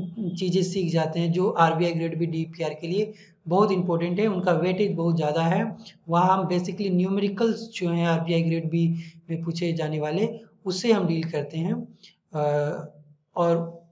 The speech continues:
जै-, जैसा कि आप, अगर आपको पता होगा तो आरबीआई grade B डीपीआर exam में बिना numerical question को सही से attempt किए आप क्रैक नहीं कर सकते, क्योंकि theoretical question का weightage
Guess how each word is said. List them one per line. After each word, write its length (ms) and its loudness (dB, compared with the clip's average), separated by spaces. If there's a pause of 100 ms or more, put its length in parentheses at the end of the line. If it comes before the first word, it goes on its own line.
(240)
जै-, 460 0
जैसा 340 0
कि 140 0
आप, 480 2
अगर 220 0
आपको 240 2
पता 320 2
होगा 200 6
तो 120 -2
आरबीआई 360 2
grade 280 2
B 80 0
डीपीआर 440 -2
exam 340 -2
में 200 -4 (320)
बिना 280 2
numerical 560 0
question 640 -4 (380)
को 140 -4
सही 280 2
से 120 -2
attempt 460 0
किए 240 -2
आप 280 0
क्रैक 240 -6
नहीं 160 -4
कर 160 -6
सकते, 400 -6 (340)
क्योंकि 220 -2
theoretical 760 0
question 420 -2
का 140 0
weightage 600 0